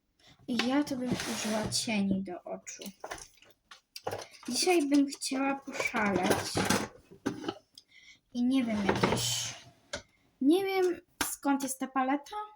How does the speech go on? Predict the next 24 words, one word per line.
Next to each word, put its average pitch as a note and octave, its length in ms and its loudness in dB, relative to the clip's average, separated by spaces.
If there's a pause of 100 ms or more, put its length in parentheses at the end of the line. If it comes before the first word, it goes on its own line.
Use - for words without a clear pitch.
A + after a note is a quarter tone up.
(460)
ale C#4+ 260 6
mam. G#3+ 360 -2 (520)
Chciałabym D#4 480 2
zaszaleć D4 480 2
z - 20 -4
jakimiś C#4 440 2
kolorkami C4 840 -4 (340)
bardziej. - 500 -8 (1800)
A - 40 -8
mam A#3+ 240 -2
ich - 180 -12
tu - 160 -12
od G#3 180 -4
góry. - 200 0 (1200)
Sami - 180 -14
zobaczcie. - 560 -10 (2000)
A, A3 320 -4 (220)
tu C#4+ 140 2
są F4 300 2
też D4 220 2
brązy D4+ 800 6
i C4+ 180 -2
w C4 60 -8
ogóle. B3 600 2